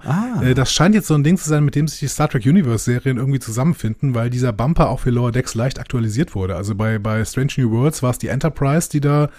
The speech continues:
Speaker 2: rumgeflogen ist. Jetzt ist es die
Speaker 1: Ah.
Speaker 2: Cerritos.
Speaker 1: Ja.
Speaker 2: Ähm, wenn ich jetzt mal eins und eins zusammenzähle, dann sehen wir wahrscheinlich ähnliche Varianten für Prodigy, Picard und Discovery. Ich bin nur gespannt, welches, äh, Raumschiff es denn in Picard ist, was
Speaker 1: Das
Speaker 2: dann
Speaker 1: stimmt.
Speaker 2: davor rumfliegt
Speaker 1: Die
Speaker 2: irgendwie.
Speaker 1: Enterprise E.
Speaker 2: Ja,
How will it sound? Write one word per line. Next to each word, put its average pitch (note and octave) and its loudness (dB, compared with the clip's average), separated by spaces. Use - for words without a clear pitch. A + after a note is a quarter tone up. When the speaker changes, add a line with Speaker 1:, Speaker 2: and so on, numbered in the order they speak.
Speaker 2:
rumgeflogen D3+ 4
ist. E3 0
Jetzt B2+ 2
ist E3 2
es E3 0
die B2 2
Speaker 1:
Ah. - -4
Speaker 2:
Cerritos. A#2 2
Speaker 1:
Ja. G#2+ 0
Speaker 2:
Ähm, C3 2
wenn C3+ 2
ich E3 4
jetzt D3+ 0
mal C#3+ 4
eins E3+ 2
und C#3+ -2
eins C#3 -2
zusammenzähle, B2+ 2
dann B2+ 2
sehen C#3 2
wir C#3 2
wahrscheinlich C3+ 0
ähnliche C#3 2
Varianten A#2+ 2
für B2 2
Prodigy, C3 2
Picard B2+ 2
und A2+ -4
Discovery. B2+ 2
Ich A#2 -4
bin C3+ 2
nur C3 2
gespannt, B2 0
welches, A#2 0
äh, B2 -8
Raumschiff A#2 2
es G2+ -6
denn B2 2
in A#2+ 0
Picard - 2
ist, - -4
was F#2 -2
Speaker 1:
Das G#2+ 2
Speaker 2:
dann F2+ 0
Speaker 1:
stimmt. F2+ 0
Speaker 2:
davor F#2 -2
rumfliegt F2 -4
Speaker 1:
Die - -10
Speaker 2:
irgendwie. F#2+ -2
Speaker 1:
Enterprise F#2 -2
E. F2+ -2
Speaker 2:
Ja, D3 -2